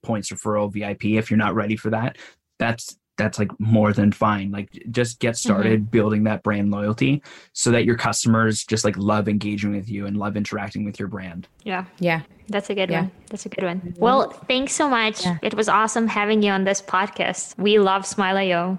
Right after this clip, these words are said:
Speaker 2: We strongly recommend everyone <laughs> to use this soft because it has been life-changing to many of our clients,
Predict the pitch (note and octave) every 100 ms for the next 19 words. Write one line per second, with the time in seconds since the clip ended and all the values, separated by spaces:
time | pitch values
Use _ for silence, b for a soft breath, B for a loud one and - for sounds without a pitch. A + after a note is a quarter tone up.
0 | - F#3+ F#3+ F#3 F#3+ - F#3+ F#3+ F3 F3
1 | F#3+ F3+ F3+ F3+ F#3+ F3+ F3 F#3+ - G#3
2 | - F#3 F3 - - - G3 F3+ F3+ -
3 | - E3+ F#3 - F3 F3 - B B B
4 | B F#3+ G#3 F3+ F3 E3+ F3 F3+ - E3+
5 | D#3+ D#3 D#3+ F3 E3 E3 E3 D#3+ D#3+ D#3
6 | - D#3+ F3+ F#3